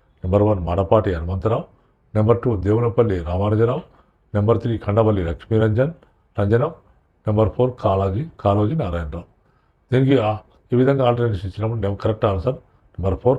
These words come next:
కాళోజీ నారాయణరావు కరెక్ట్ ఆన్సర్ అవుతుంది. ఈ విధంగా పైన చెప్పి, నేను చెప్పిన మ్యాటర్కు ఈక్వలెంట్గా ప్రశ్నలు కూడా చెప్పడం జరిగింది. ఈ ప్రశ్నలు గతంలో కూడా చాలాసార్లు వివిధ పోటీ పరీక్షల్లో అడిగారు. అంటే తెలంగాణ ప-,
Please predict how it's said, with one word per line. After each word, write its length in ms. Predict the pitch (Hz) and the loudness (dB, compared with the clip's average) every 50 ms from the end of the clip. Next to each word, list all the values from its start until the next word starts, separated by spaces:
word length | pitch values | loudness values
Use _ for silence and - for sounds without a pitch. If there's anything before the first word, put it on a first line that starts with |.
| - - | 0 -2
కాళోజీ 320 | 110 98 98 98 95 95 | -2 0 0 0 -2 -2
నారాయణరావు 400 | 92 90 90 85 80 82 113 180 | -4 -4 -4 -4 -4 -4 -6 -4
కరెక్ట్ 280 | - - 113 90 - 92 | -4 -4 -4 -4 -4 -4
ఆన్సర్ 240 | 85 80 73 85 | -4 -4 -4 -6
అవుతుంది. 360 | 78 76 73 76 76 76 - - _ _ _ _ _ _ _ _ _ _ _ - _ _ _ _ - | -6 -6 -6 -6 -6 -8 -8 -12 _ _ _ _ _ _ _ _ _ _ _ -20 _ _ _ _ 2
ఈ 60 | 117 | 2
విధంగా 600 | 127 131 151 160 160 165 151 127 117 113 113 127 - _ _ _ _ _ _ - | 4 6 4 4 6 6 4 4 2 0 -4 -6 -10 _ _ _ _ _ _ 0
పైన 160 | 123 127 135 | 0 2 2
చెప్పి, 280 | 135 113 139 127 120 123 | 0 0 -2 -2 -2 0
నేను 220 | 113 123 120 110 - | -2 0 0 0 0
చెప్పిన 240 | 120 113 - 131 127 113 101 95 95 101 | 0 0 0 0 0 0 -2 -2 -2 -2
మ్యాటర్కు 580 | 104 110 110 120 113 117 107 120 113 92 92 - - _ _ _ _ _ _ _ _ _ - | 0 0 0 0 0 0 0 -2 -4 -4 -4 -8 -12 _ _ _ _ _ _ _ _ _ -2
ఈక్వలెంట్గా 560 | 113 117 117 139 131 123 120 117 120 117 113 | -2 0 4 4 4 4 2 2 2 0 0
ప్రశ్నలు 380 | 101 113 101 92 - - 107 98 98 | 2 0 -2 -2 -2 -4 -6 -4 -4
కూడా 120 | 101 95 82 95 | -4 -4 -4 -4
చెప్పడం 260 | 90 - 90 90 90 | -4 -4 -4 -4 -4
జరిగింది. 420 | 92 90 87 90 90 90 101 - - _ _ _ _ _ _ _ _ - | -4 -4 -4 -4 -4 -6 -6 -10 -12 _ _ _ _ _ _ _ _ 0
ఈ 80 | 113 120 | 0 2
ప్రశ్నలు 580 | 113 131 120 113 - - 147 143 139 139 107 - - _ _ - 98 101 | 4 4 2 2 2 0 -2 0 0 -2 -4 -6 -14 _ _ -6 -2 0
గతంలో 380 | 107 107 - 131 131 135 131 123 | 0 2 2 2 2 2 2 0
కూడా 200 | - 120 120 113 - 117 | 0 0 -2 0 0 0
చాలాసార్లు 500 | 107 107 104 - 113 107 101 107 117 104 87 - _ _ _ _ _ _ _ - | 0 0 0 -2 -2 -4 -4 -4 -4 -6 -6 -10 _ _ _ _ _ _ _ -2
వివిధ 180 | 107 117 127 139 | 0 2 4 2
పోటీ 320 | 131 - - 127 110 120 | 2 2 0 -2 0 0
పరీక్షల్లో 540 | 117 - 110 104 - - 113 104 107 113 160 165 - - - | -2 -2 -2 -4 -4 -4 -4 -2 -2 -2 -4 -6 -10 -8 -4
అడిగారు. 400 | 98 101 104 101 98 98 - - - - - - _ _ - | -2 0 0 0 0 -4 -6 -10 -12 -20 -20 -20 _ _ 0
అంటే 140 | 110 110 | 0 2
తెలంగాణ 560 | - - 110 107 123 127 131 131 131 131 127 127 | 2 2 2 4 4 4 2 2 2 2 2 2
ప-, 340 | 123 - 117 117 117 107 | 0 -2 -4 -4 -4 -6